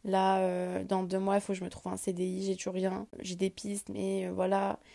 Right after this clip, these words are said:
Et en même temps, j'ai envie de construire des choses, j'ai plein de projets dans ma tête, j'ai envie de faire plein de choses. Ça, je pense qu'on en parlera ensemble. Et je, parce qu'en fait, on se rend compte qu'on a tous plein de projets, c'est trop chouette de, de les échanger.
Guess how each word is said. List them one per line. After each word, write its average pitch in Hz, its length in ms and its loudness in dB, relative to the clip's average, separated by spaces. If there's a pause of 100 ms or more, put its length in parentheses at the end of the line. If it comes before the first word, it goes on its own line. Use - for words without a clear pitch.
(180)
Et 202 80 2
en 196 60 4
même 190 260 2
temps, 202 240 2
j'ai 190 100 0
envie 180 180 0
de 180 120 -4
construire 190 320 -2
des 190 100 -2
choses, 208 240 0
j'ai 185 80 -4
plein 196 180 -2
de 196 40 -4
projets 196 300 -6
dans 185 80 -4
ma 180 120 -2
tête, 202 220 0
j'ai 196 60 -4
envie - 100 -6
de - 60 -20
faire 180 140 -8
plein 196 180 0
de 196 40 -4
choses. 214 340 0 (100)
Ça, 196 180 2
je 175 100 -4
pense 190 220 -6
qu'on 180 180 -6
en 185 80 -4
parlera 185 260 0
ensemble. 196 440 -2 (560)
Et 190 60 -2
je, 175 180 -6
parce 175 180 -2
qu'en - 280 -6
fait, 185 180 -2
on 185 60 -4
se - 100 -8
rend - 80 -4
compte 185 180 -8
qu'on 185 120 -4
a 185 80 -4
tous - 180 -14
plein - 140 -2
de 190 60 -6
projets, 185 360 -4
c'est 185 160 -8
trop - 180 -8
chouette 185 280 -2
de, 185 80 -4
de 175 40 -8 (120)
les 175 200 -4
échanger. 190 440 -4